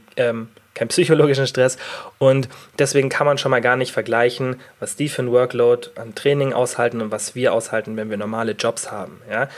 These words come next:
Das heißt, das ist schon mal Nummer eins. Ja? Aber es gibt Menschen, die können tatsächlich jeden Tag trainieren und richtig fitte Profis machen das auch. Die haben vielleicht einen Restday pro Woche. Es kommt immer darauf an, was für eine Sportart, Off-Season, In-Season, aber generell,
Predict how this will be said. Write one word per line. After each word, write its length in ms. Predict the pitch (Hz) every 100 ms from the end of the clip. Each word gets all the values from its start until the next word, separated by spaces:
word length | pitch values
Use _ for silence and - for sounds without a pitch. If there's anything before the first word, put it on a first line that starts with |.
| -
Das 80 | -
heißt, 160 | 127 139
das 80 | 131
ist 120 | -
schon 120 | 123
mal 100 | 120
Nummer 300 | 120 120 -
eins. 340 | 120 117 110
Ja? 120 | - 117
Aber 200 | 127 120
es 120 | -
gibt 200 | - -
Menschen, 260 | 117 -
die 80 | 117
können 440 | - 143 131 113 -
tatsächlich 440 | 123 143 117 104
jeden 160 | 131 131
Tag 180 | 127 117
trainieren 460 | - 120 143 160 - - -
und 180 | 123 123
richtig 280 | 139 131 -
fitte 220 | - 123
Profis 420 | - 131 120 -
machen 260 | 131 - 120
das 160 | 107
auch. 140 | 104 104
Die 80 |
haben 80 | 117
vielleicht 300 | - 117 -
einen 180 | 135 139
Restday 300 | 139 139 131
pro 200 | - 127
Woche. 320 | 135 139 131 - - _ _ - -
Es 100 | -
kommt 140 | 147
immer 100 | 139
darauf 160 | 127 127
an, 120 | 131
was 140 | 123
für 60 | 120
eine 80 | 113
Sportart, 640 | - 151 143 139 135 131 - - -
Off-Season, 400 | 139 - 131 123
In-Season, 440 | 143 135 135 123
aber 360 | 131 135 127 120 - - - - _ -
generell, 680 | 135 139 120 123 123 123